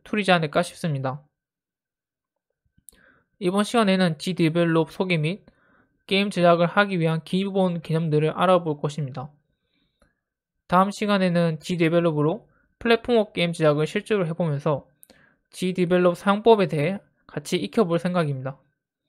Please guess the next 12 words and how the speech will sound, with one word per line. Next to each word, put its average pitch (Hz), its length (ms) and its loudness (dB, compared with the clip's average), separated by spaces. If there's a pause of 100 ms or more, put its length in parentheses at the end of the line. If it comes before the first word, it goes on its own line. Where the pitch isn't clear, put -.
(1400)
Gdevelop에 180 720 2
대해 160 280 2
다시 175 220 -2
소개해드리자면 170 880 2 (420)
플로이안 233 480 4
라이벌을 170 420 4
개발한 156 480 0 (160)
오픈소스 214 680 -2
게임 190 220 0
제작 165 320 0
툴입니다. 151 560 -4 (920)
특징으로는 175 880 2